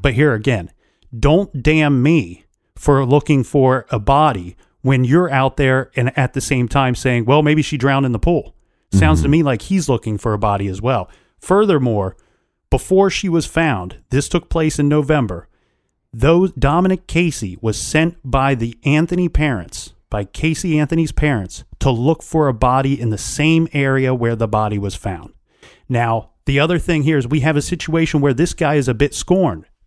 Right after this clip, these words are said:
Speaker 1: right? He was not only released by Jose Baez, but during the course of the Casey Anthony trial, it's presented in trial that, look, you have these so-called very competent private investigators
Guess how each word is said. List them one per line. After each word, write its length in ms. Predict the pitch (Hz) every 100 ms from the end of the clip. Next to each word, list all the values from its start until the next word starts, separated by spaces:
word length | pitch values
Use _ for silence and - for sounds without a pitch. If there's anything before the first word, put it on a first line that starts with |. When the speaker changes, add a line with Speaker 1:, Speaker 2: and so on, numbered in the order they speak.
| -
Speaker 1:
right? 260 | 120 160 - _ _ _ _ _ -
He 380 | - 202 220 190
was 180 | 156 135
not 240 | 170 185 -
only 240 | 175 170
released 580 | 135 139 131 202 226 -
by 160 | 131 123
Jose 340 | 120 110 110
Baez, 460 | 104 98 95 95 - - _ _
but 240 | - 117 120
during 400 | 156 185 208 190
the 80 | 160
course 400 | - 185 180 147
of 100 | 120
the 80 |
Casey 460 | 117 165 185 180 160
Anthony 340 | 160 143 151
trial, 500 | 135 - 214 170 101 - - _ _
it's 160 | 190 -
presented 480 | - 147 170 208 185
in 120 | 160
trial 340 | - 196 185
that, 180 | 143 139
look, 300 | 196 190 - - _ _
you 140 | - 208
have 240 | 196 196
these 320 | 165 175 160 -
so-called 600 | - - 190 190 190 185 131
very 280 | 147 175
competent 800 | 151 - 180 180 175 - 160 143 - _ _ _ - -
private 280 | 180 175 160
investigators 760 | 139 165 202 165 131 123 127